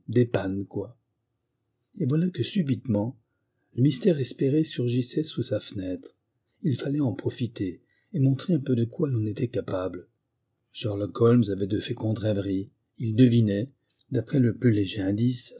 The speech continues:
tout le passé et tout l'avenir. Fabienne s'appliqua également à rêver, à deviner, à reconstituer une synthèse, mais elle ne tarda pas à s'apercevoir que cet exercice, si facile en apparence,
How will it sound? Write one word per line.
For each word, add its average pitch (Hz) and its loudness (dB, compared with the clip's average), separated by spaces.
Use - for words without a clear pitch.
tout 165 2
le 123 4
passé 170 0
et 180 -2
tout 113 -2
l'avenir. 92 -2
Fabienne 117 2
s'appliqua 113 0
également 104 0
à 98 -2
rêver, 95 0
à 123 -4
deviner, 104 0
à 123 -6
reconstituer 123 -2
une 127 2
synthèse, 110 -4
mais 127 -2
elle 117 2
ne 107 2
tarda 104 -4
pas 123 -8
à 151 -6
s'apercevoir 120 -4
que - -6
cet - -8
exercice, 107 -2
si - -6
facile 120 -2
en 98 0
apparence, 117 -4